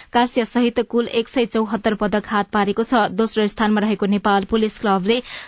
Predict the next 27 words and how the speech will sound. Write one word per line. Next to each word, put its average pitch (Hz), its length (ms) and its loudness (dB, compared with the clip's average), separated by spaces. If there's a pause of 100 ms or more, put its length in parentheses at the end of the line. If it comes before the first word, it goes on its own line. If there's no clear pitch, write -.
चौतिस 247 400 0
स्वर्ण, 262 300 4
सत्ताइस 226 540 0
रजत 220 300 0
र - 20 4
अडतिस 233 460 0
कांस्य 214 380 -2
पदक 208 320 -2
सहित 226 320 0
उनान्सय 214 420 0
पदक 202 260 0
जितेको 190 400 -2
छ 214 120 -4
भने 240 360 2 (340)
अर्को 262 300 2
विभागीय 240 500 0
टिम 220 240 -2 (100)
एपीएफले 233 720 0 (280)
उनातिस 247 460 0
स्वर्ण, 254 420 2
तेत्तिस 240 440 0
रजत 214 340 0
र - 20 4 (120)
अडचालिस 247 520 0
कांस्य 226 320 -2
पदक 214 340 -2
सहित 226 340 -2